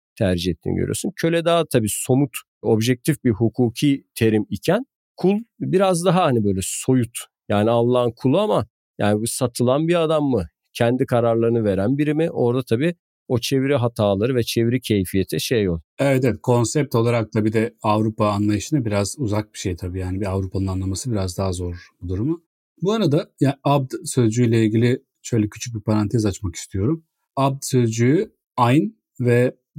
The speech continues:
Speaker 2: dal harfleriyle yazılıyor. Abd aslında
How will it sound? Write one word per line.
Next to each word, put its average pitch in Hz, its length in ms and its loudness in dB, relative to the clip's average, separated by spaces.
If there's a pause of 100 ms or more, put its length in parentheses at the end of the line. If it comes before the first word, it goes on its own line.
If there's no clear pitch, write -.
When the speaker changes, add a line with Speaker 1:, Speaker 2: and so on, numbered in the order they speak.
(140)
Speaker 2:
dal 117 360 2 (260)
harfleriyle 95 520 0
yazılıyor. 95 400 0 (120)
Abd 104 360 0 (280)
aslında 98 500 -4